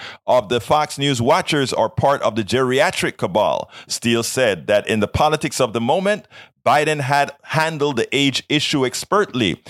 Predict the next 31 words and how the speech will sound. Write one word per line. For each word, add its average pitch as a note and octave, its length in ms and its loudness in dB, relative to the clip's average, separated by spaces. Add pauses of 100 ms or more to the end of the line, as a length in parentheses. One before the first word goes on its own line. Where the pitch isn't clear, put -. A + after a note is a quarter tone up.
(160)
He G#2 120 -4
said, G#2+ 220 0
"While C3 340 0
Trump - 400 -2
is G2 200 -2
wailing F3+ 560 -2
from C3 240 0
the A2+ 60 -4
podium, E2 640 -2 (360)
the G2+ 80 -2
president E3 640 0
is G#2+ 220 -2
getting C#3+ 520 0 (160)
stuff - 520 -2 (140)
done. G2 340 0
Trump G#2 280 -2
is F2 160 -6
bogged F2 360 -2
down G#2 280 2
with F2+ 140 -4
legal G2 400 0
issues." G#3 400 0 (260)
Michael B2+ 360 0
Steele C#3 320 -2
then C3 240 -2
went A#2 400 0
into C#3 360 -2
a A2 120 2
narrative C3+ 680 -2
even C#3+ 300 -2
progressives B2 880 -2